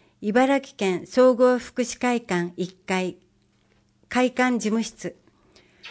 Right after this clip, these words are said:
受験願書の受付。受付期限、六月三十日金曜まで。当日消印有効です。受付方法、簡易書留で郵送されたもののみ。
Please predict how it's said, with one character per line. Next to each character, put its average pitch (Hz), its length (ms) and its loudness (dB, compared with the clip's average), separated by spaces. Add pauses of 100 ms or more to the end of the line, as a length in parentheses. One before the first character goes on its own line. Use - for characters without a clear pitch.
(280)
受 226 140 0
験 285 280 4
願 285 240 4
書 226 140 -2
の 180 180 0
受 170 260 -6
付。 175 400 -6 (560)
受 226 280 2
付 262 280 -2
期 262 160 -4
限、 170 300 0 (360)
六 226 260 0
月 269 240 0
三 269 340 0
十 277 180 0
日 190 520 -4
金 262 280 0
曜 262 180 2
ま 190 140 0
で。 175 220 -6 (760)
当 175 160 4
日 254 260 0
消 240 140 0
印 240 300 0
有 220 180 0
効 214 200 -2
で 196 140 -4
す。 - 260 -16 (600)
受 214 220 2
付 269 280 2
方 254 240 2
法、 185 340 -6 (640)
簡 269 280 2
易 269 100 -2
書 262 340 -2
留 202 140 0
で 180 240 -2
郵 226 220 2
送 233 220 2
さ 233 160 -2
れ 220 100 0
た 226 140 0
も 220 160 -2
の 214 140 -2
の 220 160 -2
み。 202 240 -4